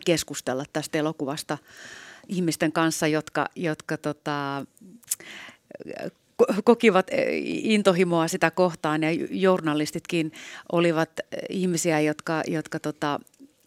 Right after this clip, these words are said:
olivat perehtyneet siihen elokuvaan ja, ja, ja, ja tota, ja, mm, öm, esittivät paljon niinku semmosia ajatuksia, jotka, jotka yllättivät minut ja jotka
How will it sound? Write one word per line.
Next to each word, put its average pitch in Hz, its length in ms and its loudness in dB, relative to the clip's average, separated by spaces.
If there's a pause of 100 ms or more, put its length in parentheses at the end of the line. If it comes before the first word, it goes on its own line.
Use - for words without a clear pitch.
(680)
olivat 180 440 2
perehtyneet 147 920 2
siihen 156 360 2
elokuvaan 151 880 0
ja, 143 280 0
ja, 156 260 -2
ja, 147 220 -4 (120)
ja 151 260 -6
tota, 147 500 -6 (340)
ja, 147 180 0 (160)
mm, - 400 -12 (1120)
öm, 156 640 -4 (280)
esittivät 196 600 4
paljon 170 360 6
niinku 160 220 -6 (260)
semmosia 175 400 2
ajatuksia, 165 580 4
jotka, 151 340 0
jotka 156 380 -2
yllättivät 160 720 0
minut 147 320 -2
ja 147 120 -2
jotka 151 360 -4